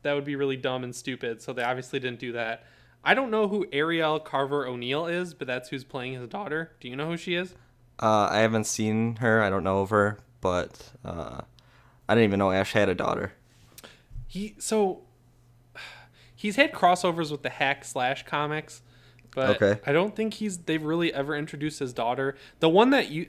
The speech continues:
Speaker 1: the, like, biggest, it, the, the Evil Dead universe is so bizarre. So, like, the comics usually are called, like, Evil Dead two comics because that's the reboot, you know? It's like a remake of the first one.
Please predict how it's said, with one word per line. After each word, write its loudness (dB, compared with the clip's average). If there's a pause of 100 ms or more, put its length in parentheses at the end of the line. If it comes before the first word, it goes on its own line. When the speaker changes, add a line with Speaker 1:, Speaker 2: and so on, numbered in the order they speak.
(120)
Speaker 1:
the, -4
like, 2
biggest, 0 (340)
it, -2
the, -4 (140)
the -4
Evil 4
Dead 4
universe -2
is -6
so 0
bizarre. 2 (300)
So, 0
like, 2
the -2
comics 2 (280)
usually 0
are 0
called, 2
like, 0
Evil 0
Dead 2
two -2
comics -2
because -4 (340)
that's 0
the 0
reboot, 0
you -2
know? 2
It's -8
like 0
a -6
remake -2
of -2
the -14
first -8
one. -2